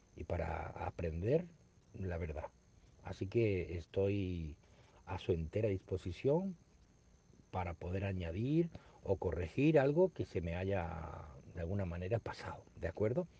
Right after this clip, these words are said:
Estoy aquí para ser útil y en representación de aquel que me envió y no tengo que preocuparme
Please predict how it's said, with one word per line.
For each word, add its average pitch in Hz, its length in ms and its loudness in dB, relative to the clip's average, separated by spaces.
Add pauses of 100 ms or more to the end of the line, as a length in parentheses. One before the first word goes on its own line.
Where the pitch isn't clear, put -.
Estoy 104 220 2
aquí 101 160 4
para 98 160 -2
ser 80 180 -2
útil 73 280 -8 (1040)
y 98 60 -4
en 95 80 2
representación 87 640 -2
de 113 80 6
aquel 98 220 -2
que 95 100 -2
me 101 80 0
envió 127 360 0
y 180 60 2
no 120 140 2
tengo 160 340 0
que 110 100 0
preocuparme 92 840 -4